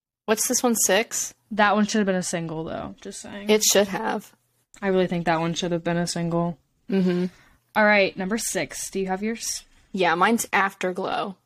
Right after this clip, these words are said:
Speaker 1: I love that song.
Speaker 2: I love that
Speaker 1: Yeah.
Speaker 2: song. Um,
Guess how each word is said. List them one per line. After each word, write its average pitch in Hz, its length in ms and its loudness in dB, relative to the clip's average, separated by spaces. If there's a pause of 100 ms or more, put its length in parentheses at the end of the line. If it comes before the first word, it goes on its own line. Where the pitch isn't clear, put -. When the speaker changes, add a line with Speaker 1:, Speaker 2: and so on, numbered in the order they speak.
(260)
Speaker 1:
I 196 100 -2
love 190 440 -4
that 160 200 0
song. 202 420 -2 (960)
Speaker 2:
I 196 120 2
love 165 220 0
that - 220 -6
Speaker 1:
Yeah. 190 280 4
Speaker 2:
song. - 80 -8 (1700)
Um, 220 520 4